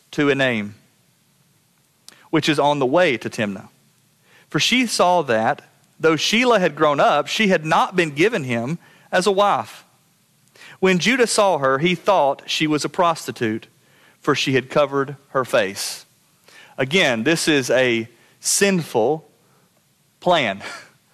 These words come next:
Make no mistake, God does not bless these sinful activities. Yes, we see the end of the story in Matthew chapter one,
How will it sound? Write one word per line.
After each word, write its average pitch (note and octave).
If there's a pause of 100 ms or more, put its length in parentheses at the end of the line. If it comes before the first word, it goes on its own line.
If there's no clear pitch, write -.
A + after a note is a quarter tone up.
(960)
Make E3+
no E3
mistake, D3
God E3
does C#3+
not C#3+
bless D3+
these C3
sinful C#3
activities. A2+ (520)
Yes, D#3
we D#3
see E3
the C#3
end D#3
of B2
the B2
story D#3+
in C3
Matthew C#3
chapter C#3
one, D#3